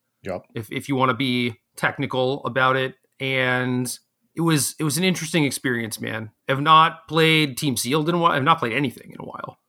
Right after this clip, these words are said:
Speaker 1: Yeah.
Speaker 2: And certainly have not played all that much limited in a while, but it felt good.
Speaker 1: It did. I, I mean, I had a, I had a really good time, and it wasn't just, like, hanging out with you guys. I knew we were gonna have a good time doing that, but first of all, I thought the set was a lot of fun to play. Like, I,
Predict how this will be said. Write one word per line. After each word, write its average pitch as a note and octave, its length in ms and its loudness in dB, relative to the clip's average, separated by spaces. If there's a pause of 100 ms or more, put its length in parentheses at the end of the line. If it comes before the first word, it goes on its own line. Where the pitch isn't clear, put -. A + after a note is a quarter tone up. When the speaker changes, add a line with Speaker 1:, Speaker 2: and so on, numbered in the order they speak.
(100)
Speaker 1:
Yeah. G2+ 260 0 (320)
Speaker 2:
And B2+ 540 0 (380)
certainly B3+ 280 6
have F#3 80 6
not E3+ 180 6
played D#3 360 6
all F#3+ 260 8
that D#3+ 180 6
much C3+ 380 0
limited D3 640 4 (160)
in D3+ 140 0
a C#3+ 60 2
while, A#2+ 340 0
but A#2 140 0
it F3 80 0
felt C#4+ 280 4
good. G3+ 400 4 (640)
Speaker 1:
It C3+ 100 -10
did. C#3 260 -4 (120)
I, A#2 140 6
I D3 40 6
mean, D3 140 6
I C#3 60 10
had E3+ 160 8
a, A#2+ 100 2
I C#3+ 40 6
had F3 100 8
a A#2 40 4
really A#2 180 8
good G2+ 140 0
time, - 320 0 (220)
and G2+ 320 2
it A2+ 220 0
wasn't A#2 340 6
just, - 180 2
like, G#2 120 2
hanging A2 180 2
out F2+ 60 0
with E2+ 100 -8
you B2 80 2
guys. G2 160 2
I A2+ 60 6
knew C3 180 8
we A2 100 6
were G2+ 80 2
gonna F#2+ 140 2
have F2+ 100 -2
a F2+ 60 -6
good F#2+ 100 -2
time F2+ 200 -4
doing E2+ 200 -4
that, B2+ 320 2
but F#2+ 220 -2 (180)
first - 300 2
of C3 80 6
all, G#2+ 40 10
I G2 80 10
thought G2+ 300 4
the - 60 -8
set A#2 360 4
was G2 200 -2
a - 80 -6
lot F#2 200 0
of - 80 -4
fun F2+ 200 -2
to - 60 -10
play. G#2+ 320 0
Like, A#2 240 4
I, A#2 120 4